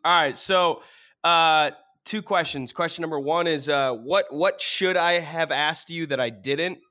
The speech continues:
that, uh, you think, uh, is, is lame that I didn't even touch on? And number two, um,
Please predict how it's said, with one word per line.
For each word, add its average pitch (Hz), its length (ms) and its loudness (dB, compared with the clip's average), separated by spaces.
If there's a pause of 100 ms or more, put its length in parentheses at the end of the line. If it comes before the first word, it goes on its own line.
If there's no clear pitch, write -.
that, 131 280 -4 (120)
uh, 127 260 -4
you 135 220 -8
think, 139 400 -6 (120)
uh, 123 400 -2 (140)
is, 120 260 -8
is 113 180 -10
lame 131 360 -2
that 123 120 -6
I 120 120 -4
didn't 127 220 -8
even 117 200 -10
touch 127 280 -6
on? 160 260 -2 (480)
And 147 80 -4
number 151 240 -2
two, 185 600 -4
um, 139 480 0